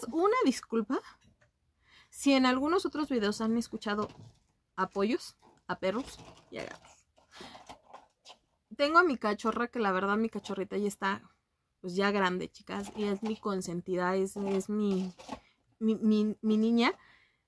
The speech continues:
Tengo pollos a mis sobrinos. Entonces, este, esos niños son los destroyers, entonces los tengo que estar cuidando yo porque los papás se fueron a trabajar. Chicas, y tengo a mi, a mi nuevo bebé, que es mi menina,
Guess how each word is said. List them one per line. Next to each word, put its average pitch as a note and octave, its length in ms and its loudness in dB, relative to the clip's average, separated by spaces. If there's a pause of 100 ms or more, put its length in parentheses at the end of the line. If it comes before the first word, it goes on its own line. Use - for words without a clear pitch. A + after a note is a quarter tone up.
(280)
Tengo A3+ 380 8
pollos B3 680 2
a G#3+ 100 -4
mis G3+ 180 2
sobrinos. A3 720 2 (880)
Entonces, A3 520 4
este, G3 480 0
esos A3 240 2
niños A#3 260 4
son G#3 160 2
los G#3+ 140 2
destroyers, A3 640 0
entonces G3 540 -2 (100)
los F#3 200 -4
tengo G3 180 -4
que - 60 -18
estar G3 200 -8
cuidando G3 320 -2
yo F#3 280 0 (180)
porque - 180 -12
los F3+ 120 -8
papás - 260 -18
se - 80 -16
fueron F#3+ 260 -6
a G3 60 -4
trabajar. F#3 460 -4 (380)
Chicas, A3+ 320 -6 (800)
y G#3+ 340 -2 (220)
tengo B3+ 280 4
a C#4 60 10
mi, C#4 260 6
a G#3+ 120 4
mi A3 140 6
nuevo A3+ 320 4
bebé, G#3+ 400 0 (480)
que F#3 100 -6
es F3+ 60 -4
mi F#3+ 160 2
menina, A3+ 520 4